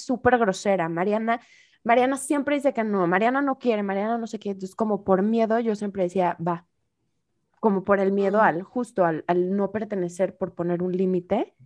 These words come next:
Speaker 1: Y antes no sabía que se llamaban límites, ¿no? Claramente.
Speaker 2: Claro.
Speaker 1: Y justo eso, o sea, ya más adelante, más crecidita, pues, me,
Speaker 2: <laughs>
Speaker 1: pues, me trajo harto conflicto, porque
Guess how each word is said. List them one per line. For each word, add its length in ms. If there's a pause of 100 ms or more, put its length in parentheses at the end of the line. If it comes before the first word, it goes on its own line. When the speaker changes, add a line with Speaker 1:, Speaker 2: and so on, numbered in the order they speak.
(300)
Speaker 1:
Y 80
antes 220
no 100
sabía 280
que 100
se 80
llamaban 300
límites, 400
¿no? 160
Claramente. 540 (240)
Speaker 2:
Claro. 320 (680)
Speaker 1:
Y 140
justo 400
eso, 600
o 100
sea, 140
ya 180
más 200
adelante, 360
más 180
crecidita, 600
pues, 220 (320)
me, 480
Speaker 2:
<laughs> 640
Speaker 1:
pues, 140
me 120
trajo 280
harto 300
conflicto, 640
porque 680